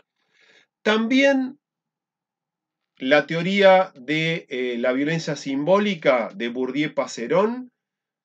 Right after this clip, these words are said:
trabaja el tema de la autoridad. ¿La autoridad de quién? En este caso, de la autori-, la autoridad del profesor o profesora que se para frente al aula, frente a sus estudiantes.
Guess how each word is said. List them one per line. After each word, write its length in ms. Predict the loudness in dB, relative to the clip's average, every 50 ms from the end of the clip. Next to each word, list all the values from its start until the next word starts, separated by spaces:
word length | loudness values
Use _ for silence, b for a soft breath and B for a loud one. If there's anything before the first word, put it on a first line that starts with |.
| _ _ _ _ _ _ _ _
trabaja 420 | -2 0 2 2 2 0 0 0
el 100 | -2 0
tema 280 | 2 2 2 4 4 2
de 80 | 6 6
la 60 | 4
autoridad. 840 | 4 4 2 -4 -4 -2 -2 0 0 0 0 0 -2 -2 -4 -8 -10 -12 -18 _ _ _ _ _ _ _ _ _ _ _ -14
¿La 160 | -2 0 0
autoridad 500 | 0 0 0 -2 -2 2 4 4 4 4
de 160 | 4 0 -4
quién? 220 | -4 -4 -4 -2
En 120 | -2 0 0
este 280 | -2 -2 -2 -4 -2
caso, 340 | -2 -2 -2 -2 0 0 0
de 80 | 2 4
la 80 | 2
autori-, 540 | 2 2 0 -4 -4 -4 -2 -4 -4 -6 -6 -6
la 140 | -4 -2
autoridad 480 | -2 -2 -2 -4 -2 -2 0 2 2 2
del 200 | 2 2 -2 -4
profesor 920 | -4 -4 -4 -4 -2 -2 -4 -4 -2 -2 0 2 4 4 4 2 0 -6 -8
o 140 | -8 -6 -4
profesora 840 | -4 -6 -4 -2 -4 -4 -4 -2 0 0 0 2 2 0 0 -2 b b b b b b b b
que 120 | _ -6 -6
se 180 | -4 -4 -6
para 380 | -6 2 2 2 4 4 2 0
frente 480 | 0 -2 -4 -2 -2 -4 -2 -2 0 0
al 120 | 4 4
aula, 380 | 4 2 2 0 0 -2 -2 -2
frente 380 | -4 -6 -4 -4 -4 -4 -4
a 60 | -6
sus 220 | -6 -8 -10 -8 -8
estudiantes. 1200 | -10 -12 -12 _ -8 -6 -6 -4 -4 -4 -4 -6 -6 -10 -12 -12 -12 -14 -14 -14 -18 -20 _